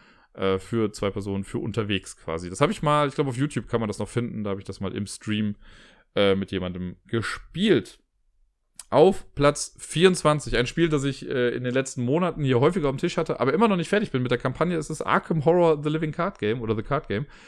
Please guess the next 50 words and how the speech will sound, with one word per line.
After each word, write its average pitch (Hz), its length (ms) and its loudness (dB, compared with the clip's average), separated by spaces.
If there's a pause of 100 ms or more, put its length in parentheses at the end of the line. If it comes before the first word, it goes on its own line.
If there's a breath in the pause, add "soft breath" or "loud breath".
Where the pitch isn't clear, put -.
(520 loud breath)
Da 123 80 4
müsste 185 220 4
ich 165 80 8
eigentlich 156 180 8
mal 151 100 6
weitermachen. 113 580 2
Mir 113 120 -8
fehlen 147 160 2
immer 156 140 0
noch 151 140 2
zwei 147 500 4 (320)
Szenarien 147 540 2
aus 117 200 0
der, 113 500 2
äh, 107 200 -2
Kampagne, 135 420 -2
die 104 100 -6
ich 95 60 -8
da 87 120 -4
angefangen 104 420 -6
habe. 120 340 -2 (300 soft breath)
Und 123 100 -4
ich 120 80 2
habe 120 100 4
mir 120 120 4
neulich 127 260 2
noch 123 160 -2
ganz 117 140 -4
viel 113 100 -4
anderen 120 240 -2
Kram 139 220 -2
dazugeholt. 117 420 -4
Also 92 140 -4
eigentlich - 160 -4
müsste 127 180 -8
ich - 80 -8
das - 240 -4
<laughs> - 0 -
mal 120 180 -4
wieder, 101 320 -4
äh, 101 120 -6
machen. 107 200 -6
Ich 104 60 -8
weiß 104 140 -8
gar 101 80 -2
nicht, 104 80 -6
warum 101 160 -6
ich 98 80 -6
aufgehört 95 340 -6
habe. 98 260 -4